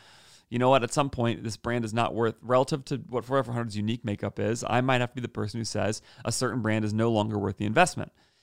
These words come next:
Um, and, and so that's reality too. So it's not one or the other. It's just that there's something of that mentality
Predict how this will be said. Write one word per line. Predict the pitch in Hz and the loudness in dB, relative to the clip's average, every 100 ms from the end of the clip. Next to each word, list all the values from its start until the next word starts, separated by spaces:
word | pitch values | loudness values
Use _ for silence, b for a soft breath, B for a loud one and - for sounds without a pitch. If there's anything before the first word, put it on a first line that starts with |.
| _ | _
Um, | 123 123 113 101 98 _ _ - | 0 4 4 2 -6 _ _ -2
and, | - 190 - | 0 0 2
and | 196 180 | 2 2
so | - | 2
that's | 226 226 | 4 4
reality | 185 175 160 143 | 4 6 6 6
too. | 131 214 147 104 B B B | 4 6 6 6 B B B
So | 226 165 | 4 4
it's | 165 - | 2 0
not | 262 233 | 2 2
one | 170 190 185 | 4 4 6
or | 151 | 4
the | 131 | 6
other. | 151 151 107 | 6 6 4
It's | 127 - | 0 0
just | 202 | -4
that | 165 | 0
there's | 180 151 | 2 2
something | - 226 240 247 208 | 2 2 0 0 2
of | 175 | 2
that | 156 - | 2 2
mentality | 147 139 - - 175 143 110 104 | 2 0 -2 2 4 4 2 -2